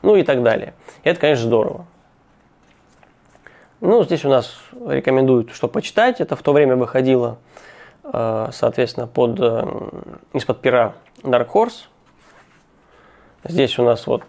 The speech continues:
опять же, большое количество информации о том,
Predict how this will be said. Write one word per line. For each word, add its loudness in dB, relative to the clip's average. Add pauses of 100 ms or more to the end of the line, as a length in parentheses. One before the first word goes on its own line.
(240)
опять 0
же, -8
большое 0
количество 0
информации 0
о -2
том, 0